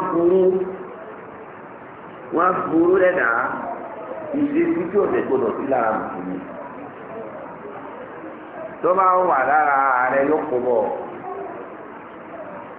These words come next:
Kọ́ ọdún kọ́ wá tó wá mọ́ wà lára ààrẹ náà,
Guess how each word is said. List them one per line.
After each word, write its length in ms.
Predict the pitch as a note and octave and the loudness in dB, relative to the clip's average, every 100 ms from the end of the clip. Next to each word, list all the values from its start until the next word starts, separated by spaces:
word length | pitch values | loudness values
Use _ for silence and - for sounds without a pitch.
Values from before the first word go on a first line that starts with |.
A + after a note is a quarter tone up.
| - - - - - - - - - - | -16 -16 -16 -16 -16 -14 -14 -12 -12 -4
Kọ́ 180 | - G#3 | 4 6
ọdún 260 | F#3 F#3+ F#3 | 6 4 2
kọ́ 140 | G#3 | 6
wá 120 | A3 | 6
tó 120 | G#3+ G#3+ | 6 4
wá 100 | G#3+ | 4
mọ́ 140 | A3 G#3+ | 6 4
wà 120 | F3 | 4
lára 240 | F#3+ G3 | 4 4
ààrẹ 280 | F#3 E3+ F#3 | 4 4 4
náà, 240 | F#3+ G#3+ | 4 2